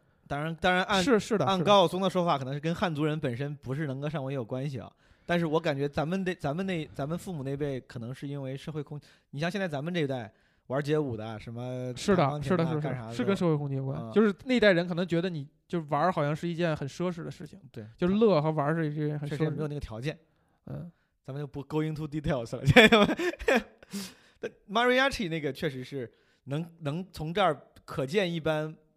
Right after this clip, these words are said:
Speaker 1: 墨西哥人，或者甚至是这个拉丁美洲人民能歌善舞的这个，
Speaker 2: 嗯。能歌善舞、乐观，能够自，能够让自己很欢乐、很
Speaker 1: 对。
Speaker 2: 高兴的那个态度。
Speaker 1: 大街上，哇，几个人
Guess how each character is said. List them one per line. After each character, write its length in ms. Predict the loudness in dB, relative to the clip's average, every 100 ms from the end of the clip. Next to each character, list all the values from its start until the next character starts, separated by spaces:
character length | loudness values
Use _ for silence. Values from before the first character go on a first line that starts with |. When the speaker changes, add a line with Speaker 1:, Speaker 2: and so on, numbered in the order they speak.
| _ -8
Speaker 1:
墨 220 | 0 0
西 200 | -2 -2
哥 120 | -2
人， 140 | -2
或 100 | -2
者 40 | -2
甚 120 | 0
至 120 | -2
是 80 | -2
这 60 | -2
个 80 | 2
拉 140 | 2
丁 160 | 0 -2
美 120 | 0
洲 100 | 0
人 140 | 0
民 260 | -4 -8 -8
能 160 | -6 -2
歌 120 | 0
善 220 | 0 -2
舞 60 | -4
的 140 | -6
这 140 | -4
个， 100 | -2
Speaker 2:
嗯。 20 | 0
能 120 | 6
歌 160 | 10
善 240 | 10 8 6
舞、 140 | 6
乐 360 | 4 4 2 0
观， 500 | -4 -2 0 -2 -4
能 160 | -4
够 180 | 0 0
自， 480 | 0 0 2 2 0 -6 -14
能 120 | -4 6
够 100 | 6
让 160 | 6
自 140 | 2 -6
己 180 | -8 -12 -12
很 240 | -8 -8
欢 320 | -6 -4 -4
乐、 280 | -2 -4 -4
很 160 | -8 0
Speaker 1:
对。 120 | 2
Speaker 2:
高 160 | 4 2
兴 180 | 0
的 100 | -2
那 100 | -2
个 60 | -2
态 80 | 2
度。 60 | 4
Speaker 1:
大 40 |
街 100 | 6
上， 180 | 4 2
哇， 180 | -2 -4
几 340 | -8 -4 4
个 60 | 6
人 200 | 6